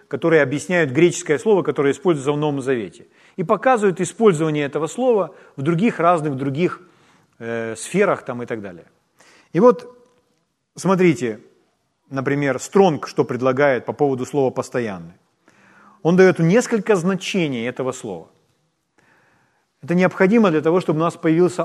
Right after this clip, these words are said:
образ постоянства, чтобы мы понимали, о чем идет речь. Так вот, Стронг предлагает следующее. Постоянно — это значит быть преданным, быть верным. То есть, если вы говорите о верном человеке,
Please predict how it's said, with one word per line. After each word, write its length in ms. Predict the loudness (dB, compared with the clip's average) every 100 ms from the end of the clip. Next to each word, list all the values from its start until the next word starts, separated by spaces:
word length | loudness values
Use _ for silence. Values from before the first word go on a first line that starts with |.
| 0
образ 540 | 6 6 6 -4 -8 -12
постоянства, 840 | -12 -8 -6 -6 -8 -12 -20 -16
чтобы 220 | -12 -6
мы 100 | -4
понимали, 460 | -2 -2 -2 -2 -2
о 60 |
чем 220 | -4 -8
идет 180 | -6 -8
речь. 280 | -10 -20 -20 _ _ _ _ _ _ _
Так 160 | -8 0
вот, 140 | 2
Стронг 340 | 2 2 2 2
предлагает 440 | 2 2 4 2
следующее. 520 | 0 -4 -4 -14 -20 -20 _ _ _ _ -2
Постоянно — 600 | -2 2 2 2 2 0
это 180 | 0 0
значит 320 | 0 -2 -2
быть 240 | 0 0
преданным, 540 | 2 2 2 -2 -6 -10 _ _ _ _ _ _ _ _ _ _
быть 240 | -2 0 2
верным. 540 | 2 2 2 -4 -6 _ _ _ _ _ _ _ _ _ _ _ _ _ _ _ _ _ _ _ _ _ _
То 120 | 2
есть, 260 | 2 2 -2
если 320 | 0 2 4
вы 120 | 4
говорите 520 | 6 6 6 4 0 2
о 140 | 2
верном 500 | 4 4 4 2 -6
человеке, 720 | -2 0 0 0 -4 -6 -10